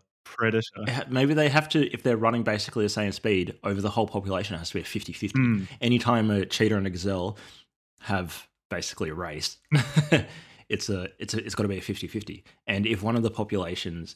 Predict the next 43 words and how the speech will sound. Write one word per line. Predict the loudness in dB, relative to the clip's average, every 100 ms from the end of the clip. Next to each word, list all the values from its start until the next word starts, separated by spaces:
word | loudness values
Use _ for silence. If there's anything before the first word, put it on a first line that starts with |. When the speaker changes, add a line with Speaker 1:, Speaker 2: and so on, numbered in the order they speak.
| -12
Speaker 2:
is | -12 -10
beating | -6 -4 -4
them, | -6 -10 -8
<laughs> | -8
Speaker 1:
That's | -2 0 0 -2 -8 -20 -10
Speaker 2:
then | -2 -2
Speaker 1:
unnatural. | -2 -4 -8 -6
Speaker 2:
that's | -8 -6
an | -8
excess | -10 -10 -8 -6
of | -6
speed. | -4 -6 -8 -8
Speaker 1:
It's | -6
probably | 0 0
because | 2 0
they're | 0 2
eating | 0 0 -4
Speaker 2:
And | 0
it's, | 4
<laughs> |
Speaker 1:
beetle | 6 6
Speaker 2:
it's | 6 6
Speaker 1:
legs |
or | 6
Speaker 2:
unnatural. | 6 4 4 2 2
Speaker 1:
something | 2
like | 0 0
that | 2 2
to | 4
Speaker 2:
And, | 4 4
Speaker 1:
artificially | 2 0 2
Speaker 2:
uh, | 4 6 4
Speaker 1:
increase | 2 2 2 4
Speaker 2:
the, | 4
Speaker 1:
their | 4
Speaker 2:
the | 2 2
Speaker 1:
speed. | 4
Speaker 2:
cheetah, | 6 6 6 4 4
the | 2
fast | 4 4 4 2
cheetah | 4 6 6 2
is, | 0 0 0
uh, | 0 0 -2